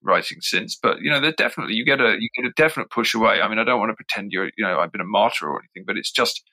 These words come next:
it's regarded now as a weird and unacceptable thing to do. And I think if you go back to this idea that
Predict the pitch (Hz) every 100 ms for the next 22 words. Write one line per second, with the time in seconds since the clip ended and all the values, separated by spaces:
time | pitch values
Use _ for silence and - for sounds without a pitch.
0 | _ _ - - - 117 139 135 180 165
1 | 127 123 117 107 101 107 107 110 98 98
2 | - - - - 87 82 78 82 80 69
3 | - 98 95 135 135 135 120 127 123 117
4 | - 107 101 98 - 92 95 78